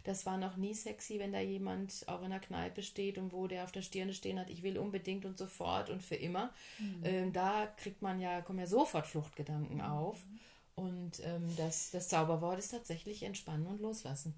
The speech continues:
Speaker 2: Mhm. Auch, ähm, Erwartungen loslassen, wie denn dann dein Traummann sein muss, damit er zu dir passt, damit du mit ihm glücklich bist?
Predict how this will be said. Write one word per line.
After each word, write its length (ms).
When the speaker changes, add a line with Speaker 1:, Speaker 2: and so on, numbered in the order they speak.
Speaker 2:
Mhm. 440
Auch, 200
ähm, 380
Erwartungen 580
loslassen, 640
wie 240
denn 320
dann 260
dein 260
Traummann 680
sein 400
muss, 320
damit 560
er 240
zu 260
dir 320
passt, 380
damit 320
du 60
mit 200
ihm 180
glücklich 460
bist? 340